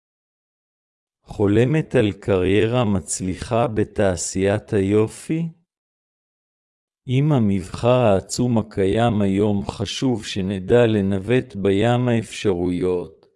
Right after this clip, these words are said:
לכן ריכזנו עבורך חמש טיפים חיוניים שידריכו אותך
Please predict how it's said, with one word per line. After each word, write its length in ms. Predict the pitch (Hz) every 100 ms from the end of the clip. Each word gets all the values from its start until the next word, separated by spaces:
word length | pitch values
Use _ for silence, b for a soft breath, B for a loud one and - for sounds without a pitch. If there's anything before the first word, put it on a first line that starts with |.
| _ _ _ _ _ _
לכן 440 | - 95 - 151 156
ריכזנו 840 | 123 104 - 107 92 92 127 127
עבורך 520 | 104 95 104 92 - 139 131
חמש 640 | - - 107 113 120 -
טיפים 640 | - 139 135 - 110 107
חיוניים 1000 | 101 - 110 107 104 104 107 127 135 127 110
שידריכו 920 | - 107 95 95 104 98 - 143 135
אותך 360 | 117 - -